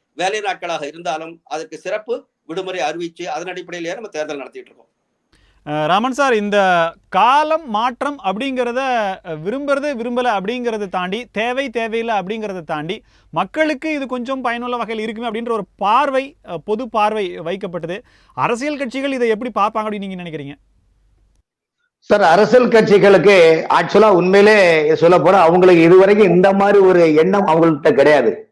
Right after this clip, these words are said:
Speaker 3: தேர்தல் அறிவிச்சுட்டாங்க, நாம இனிமேல் எப்படி ஜெயிக்கணும், ஓட்டு வாங்குறதுக்காக தாங்கள் சா-, சார்ந்த அரசியல் கட்சிகளுடைய தேர்தல் மேனிஃபெஸ்டோவை வச்சு எப்படி மக்கள்கிட்ட ஓட்டு வாங்கலாம் என்ற நினைப்புல இருக்காங்களே தவிர்த்து,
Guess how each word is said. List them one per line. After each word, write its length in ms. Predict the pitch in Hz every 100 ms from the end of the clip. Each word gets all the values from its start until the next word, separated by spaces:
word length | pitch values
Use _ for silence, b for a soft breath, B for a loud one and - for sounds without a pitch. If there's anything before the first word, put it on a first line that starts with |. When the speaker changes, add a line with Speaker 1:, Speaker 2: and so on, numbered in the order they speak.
| _ _ _ _ _ _ _ -
Speaker 3:
தேர்தல் 400 | 147 214 233 254
அறிவிச்சுட்டாங்க, 840 | 220 208 202 180 190 190 - -
நாம 340 | 175 202 214
இனிமேல் 320 | 208 208 240 208
எப்படி 280 | - 240
ஜெயிக்கணும், 580 | 220 156 202 180 202 240 247
ஓட்டு 440 | 170 214 214 226 208
வாங்குறதுக்காக 640 | 196 190 165 185 175 233
தாங்கள் 500 | 190 185 208 220 220
சா-, 200 | 196 160
சார்ந்த 420 | 156 - 196 208 214
அரசியல் 360 | 202 180 202
கட்சிகளுடைய 560 | - 185 196 180 165 196 220 - B B
தேர்தல் 360 | 185 202 220
மேனிஃபெஸ்டோவை 680 | 180 190 202 190 190 180 180
வச்சு 240 | 175 233
எப்படி 320 | 208 175 220 208
மக்கள்கிட்ட 460 | 180 208 202 196
ஓட்டு 320 | 170 185 196
வாங்கலாம் 320 | 190 175 185 175
என்ற 140 | 165
நினைப்புல 380 | 156 180 180 175
இருக்காங்களே 380 | 156 156 147 127
தவிர்த்து, 580 | 131 117 127 143 139